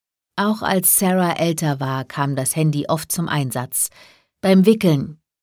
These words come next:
wenn sie unruhig war, Handy mit Pepper Woods in die Hand. Oder beim Essen, wenn Sarah quengelig wurde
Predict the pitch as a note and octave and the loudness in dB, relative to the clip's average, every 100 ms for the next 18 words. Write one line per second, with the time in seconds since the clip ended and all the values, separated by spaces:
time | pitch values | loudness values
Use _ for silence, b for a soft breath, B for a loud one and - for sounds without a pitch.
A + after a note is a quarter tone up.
0 | - D3 C#3+ D3 E3 A3 G#3+ F3+ D#3+ - | -4 0 0 2 4 6 6 6 2 2
1 | D#3+ D#3 D3+ - _ _ A3 G#3+ G#3 A3 | 4 4 2 -6 _ _ 2 2 4 4
2 | G#3 G3+ F#3+ G3+ F#3+ G3 G#3+ A#3 - D3 | 4 2 -2 -4 -2 0 0 -2 -2 -4
3 | C3+ C#3+ D3+ - _ _ _ _ _ _ | -4 -6 -8 -10 _ _ _ _ _ _
4 | _ - G3+ G3+ A3 A#3 A3+ A3 F#3 - | _ -2 0 2 2 2 0 0 0 -2
5 | C3 - - _ C#3 C3 - D#3 D3+ C#3 | -4 -8 -12 _ -8 -4 -2 0 2 0
6 | - E3+ F3 D#3 C#3 - D3 D3 C#3 | -2 -2 0 0 -2 -2 0 2 0